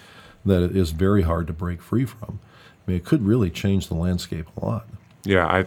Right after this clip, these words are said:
Speaker 2: I think it's a, a clear direction that we should be pursuing to kind of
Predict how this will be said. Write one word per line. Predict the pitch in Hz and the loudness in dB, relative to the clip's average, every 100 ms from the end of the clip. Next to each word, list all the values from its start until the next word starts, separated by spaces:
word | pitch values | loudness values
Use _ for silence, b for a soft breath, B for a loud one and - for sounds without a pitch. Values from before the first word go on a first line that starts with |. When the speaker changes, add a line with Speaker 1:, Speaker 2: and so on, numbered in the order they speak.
| - | 6
Speaker 2:
I | 98 | 4
think | - 98 | 6 0
it's | 87 - | 0 0
a, | 85 82 82 | 0 0 -2
a | 80 | -4
clear | - - 117 104 | -6 0 4 6
direction | 98 90 87 85 - 85 | 4 4 2 0 -4 -4
that | 85 85 76 | -4 -4 -4
we | 92 | -6
should | 82 85 | -6 -6
be | 87 | -6
pursuing | 85 87 - - 92 87 85 | -6 -4 -2 0 0 0 -2
to | 82 | -4
kind | - 82 | -6 -4
of | 82 82 | -4 -8